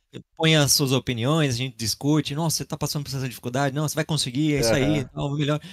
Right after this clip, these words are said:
Speaker 1: É, é um, é uma terapia pra todo mundo, assim,
Speaker 2: Sim,
Speaker 1: então
Speaker 2: sim,
Speaker 1: é
Speaker 2: é
Speaker 1: bem
Speaker 2: legal.
Speaker 1: legal, assim. A live ajuda, então eu, eu tô fazendo live também pra me ajudar a melhorar a comunicação também, né? Se um
Speaker 2: Ajuda,
Speaker 1: dia,
Speaker 2: tá.
Speaker 1: sei lá, eu, eu, eu for trabalhar, eh,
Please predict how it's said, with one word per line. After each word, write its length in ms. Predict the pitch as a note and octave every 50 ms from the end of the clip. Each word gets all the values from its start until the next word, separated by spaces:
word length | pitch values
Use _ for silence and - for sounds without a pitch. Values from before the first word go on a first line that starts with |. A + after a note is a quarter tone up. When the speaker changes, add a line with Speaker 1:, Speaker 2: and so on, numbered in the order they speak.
| E3+ -
Speaker 1:
É, 100 | - C3
é 260 | C#3 D3+ - - D3
um, 200 | D3+ D#3+ E3+ C#3+
é 60 | - E3
uma 120 | E3+ F3
terapia 380 | - F#3 F3+ F#3 F#3+ E3 F#3+ F3
pra 120 | - F#3 F3
todo 200 | - F3 F3+ G3+
mundo, 200 | F#3+ E3 D3 C3
assim, 160 | A#2+ C3+ C3+
Speaker 2:
Sim, 40 | C3
Speaker 1:
então 260 | B2 - B2+ C3 C3+
Speaker 2:
sim, 100 | D3+ D3+
Speaker 1:
é 80 | D3 A2 A2
Speaker 2:
é 60 | A2
Speaker 1:
bem 100 | C#3+ D#3+
Speaker 2:
legal. 0 |
Speaker 1:
legal, 320 | E3+ F3 D3+ C#3 C#3+ C#3 B2
assim. 100 | - - _ _ - - - - - _ _ _ -
A 180 | - - A2+ A2+
live 280 | A#2 A#2 B2 C3 C3+ D3+
ajuda, 340 | D#3 D#3 C3+ D3 C#3+ B2 B2
então 260 | B2 - C#3+ D3+ D#3 D3+
eu, 20 | - C#3 C#3+ D3
eu 60 | C3+
tô 120 | - E3+
fazendo 280 | D3+ - D#3+ E3 E3+ D#3
live 180 | D3 D#3 E3 D3+
também 200 | - D3 D3+ D#3
pra 140 | - - D#3+
me 80 | E3+
ajudar 480 | F3 F3 E3+ F#3+ F3+ C#3+ D3 E3 D#3+ D3 _ - - - - - _ -
a 60 | -
melhorar 260 | C3 C3 B2+ B2+ B2
a 20 | B2+
comunicação 720 | - E3 E3+ F#3 F#3+ F#3+ - G3 F#3 - - D3+ D#3 C#3+
também, 320 | - A#2 A2 A2 G#2+ G#2 G2+
né? 180 | G#2+ A2 A2
Se 160 | A2 G#2+ G#2
um 60 | G#2 -
Speaker 2:
Ajuda, 280 | G#2 A#2+ C#3 C#3 B2
Speaker 1:
dia, 60 | A2
Speaker 2:
tá. 120 | F#2 - - - -
Speaker 1:
sei 140 | - - C3
lá, 120 | B2 A2 G2 _ _ _ _ _ _ _ -
eu, 160 | - A#2+ B2 B2 - B2 B2 A#2 -
eu, 40 | -
eu 80 | A#2+ A#2+
for 200 | - - B2 A#2+
trabalhar, 720 | - C3 B2 B2 B2 A#2+ A#2+ A2+ A2+ A2+ A2 G#2+ G#2+ - - - -
eh, 200 | - A#2 -